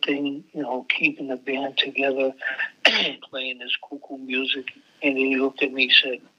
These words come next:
"We need you to do this." It was like, wow,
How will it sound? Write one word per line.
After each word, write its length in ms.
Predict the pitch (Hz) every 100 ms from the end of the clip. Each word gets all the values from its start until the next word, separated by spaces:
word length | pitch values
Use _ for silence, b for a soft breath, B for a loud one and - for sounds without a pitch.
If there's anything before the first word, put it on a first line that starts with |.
| _ _
"We 180 | 143 135
need 400 | 135 131 131 127
you 360 | 120 120 - - -
to 80 | 127
do 280 | 117 113 113
this." 160 | 107 104 - - _ _ _ _ B - - -
It 20 |
was 220 | 131 127 135
like, 360 | 120 104 -
wow, 600 | - 113 - 127 123 -